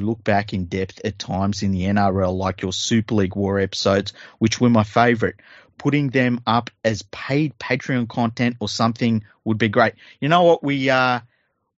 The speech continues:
we'll never charge for the podcast ever. Um, we'll always just put our stuff on the main feed. Um, that's something that we'll always do. We've talked about this.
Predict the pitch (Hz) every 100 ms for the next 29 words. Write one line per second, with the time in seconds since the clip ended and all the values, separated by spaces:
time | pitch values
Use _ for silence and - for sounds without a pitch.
0 | _ 131 139 139 151 156 139 - - 120
1 | 117 117 - - 113 107 107 104 104 -
2 | 104 98 - 92 92 - - 101 95 -
3 | - _ _ _ _ 98 92 90 92 113
4 | 110 - 123 120 120 117 - - - 120
5 | - _ 107 98 98 98 - - 101 -
6 | 110 101 104 101 - 113 127 147 - _
7 | _ - _ - 101 92 92 90 87 -
8 | 110 - - 110 - 107 101 110 98 101
9 | 117 127 123 120 113 - 123 131 113 -
10 | - 127 - 113 117 110 - 117 113 -